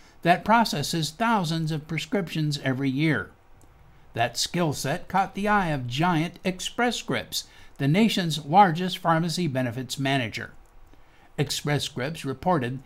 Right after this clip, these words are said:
that it is acquiring My Matrix,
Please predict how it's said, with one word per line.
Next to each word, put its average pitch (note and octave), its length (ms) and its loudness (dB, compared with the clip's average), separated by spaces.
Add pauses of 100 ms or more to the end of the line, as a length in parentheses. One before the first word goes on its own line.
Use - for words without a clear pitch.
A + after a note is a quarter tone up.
(220)
that D3+ 160 4
it E3+ 140 2
is E3 160 0
acquiring D#3+ 680 4
My D3 420 2
Matrix, C#3+ 680 -4